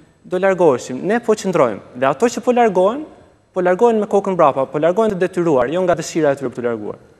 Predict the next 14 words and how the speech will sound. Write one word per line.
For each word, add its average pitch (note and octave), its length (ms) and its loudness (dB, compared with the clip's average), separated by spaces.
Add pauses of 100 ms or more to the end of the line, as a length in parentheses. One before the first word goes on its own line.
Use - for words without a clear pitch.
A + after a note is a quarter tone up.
(220)
Sepse - 200 -4
asnjë A#3 180 -4
nga G#3+ 160 -2
ne G#3+ 80 -4
nuk G3 180 -4
do G3 140 0 (180)
që D#3+ 160 -6 (1120)
të D#3 120 -8
largohet D#3 340 0
nga C#3+ 80 -6
vendi C#3+ 160 -4
ku C3 160 -8
është - 160 -18
rritur, A#2+ 400 -10